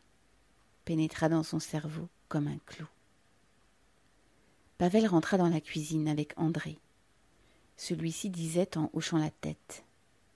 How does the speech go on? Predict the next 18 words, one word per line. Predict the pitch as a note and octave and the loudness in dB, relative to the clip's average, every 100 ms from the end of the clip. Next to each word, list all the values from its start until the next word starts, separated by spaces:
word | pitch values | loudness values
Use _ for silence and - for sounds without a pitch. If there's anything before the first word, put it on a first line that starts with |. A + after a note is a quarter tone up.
| _ _ _ _ - | _ _ _ _ -4
Ah, | - D#3+ D#3 | 4 4 4
cet | D#3 D3 - - | -2 -8 -4 -2
Isaïe | D3+ D#3+ D#3+ E3 | 0 2 4 6
de | D3+ | 6
malheur, | D3+ D#3 D#3 F3 F3 E3 D#3+ _ _ _ _ _ _ - | 8 8 8 8 6 0 -6 _ _ _ _ _ _ -6
que | A#2+ | -4
faut-il | - D#3 - D3 | -2 -4 -2 0
faire | F#3+ F3 | 2 2
de | D#3+ | 2
lui ? » « | D#3 D#3 E3 - _ _ _ _ _ _ _ _ _ _ _ _ _ _ _ _ _ _ _ _ - | 0 0 -2 -8 _ _ _ _ _ _ _ _ _ _ _ _ _ _ _ _ _ _ _ _ 0
Il | D#3 D3+ | 2 2
faut | - G3 | 0 2
lui | G3 D3+ | 2 0
conseiller | - G3 - E3+ E3+ A#3 | -2 -4 -2 0 2 2
de | E3 | 2
renoncer | D3+ D3+ F#3+ G#3+ G3 - D#3+ | 0 2 2 2 0 -4 -4
à | D3+ | -2
l'espionnage, » | C#3 - - D3 G3 - - - - | -4 -6 -4 -2 -2 -6 -10 -14 -16